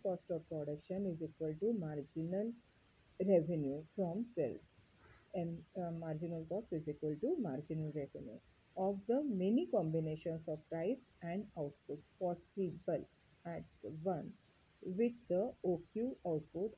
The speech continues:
and O P price yields him the maximum monopoly profit, आर एस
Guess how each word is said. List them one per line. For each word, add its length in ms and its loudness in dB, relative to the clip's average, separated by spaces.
and 180 0
O 220 0
P 160 0
price 300 0
yields 240 4
him 260 -2
the 120 -2
maximum 760 -2
monopoly 580 -6
profit, 380 -6
आर 340 -6
एस 140 -2